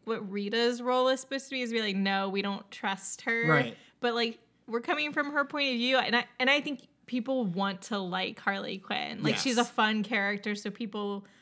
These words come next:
Speaker 1: are already on her side, even if she's gonna be villainous.
Speaker 2: Yeah. Yeah, but you're right that, like, because we see so little of her not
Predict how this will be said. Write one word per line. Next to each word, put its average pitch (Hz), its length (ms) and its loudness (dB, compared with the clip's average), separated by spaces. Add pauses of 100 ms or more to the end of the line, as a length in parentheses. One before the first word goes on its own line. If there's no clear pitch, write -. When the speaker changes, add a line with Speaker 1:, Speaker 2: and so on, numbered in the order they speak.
(260)
Speaker 1:
are 226 240 4
already 220 460 4
on 214 280 0
her 214 220 -2
side, 202 480 2
even 262 320 4
if 247 100 4
she's 220 200 0
gonna 208 220 2
be 185 160 -2
villainous. 190 680 -8
Speaker 2:
Yeah. 107 360 0 (340)
Yeah, 190 340 8
but 180 240 2
you're 180 200 6
right 214 360 2
that, 165 140 -2
like, 151 300 -2 (300)
because 160 300 4
we 165 140 0
see 147 340 -2
so 147 200 0
little 127 340 0
of 123 80 -10
her 135 160 -4
not 107 500 -6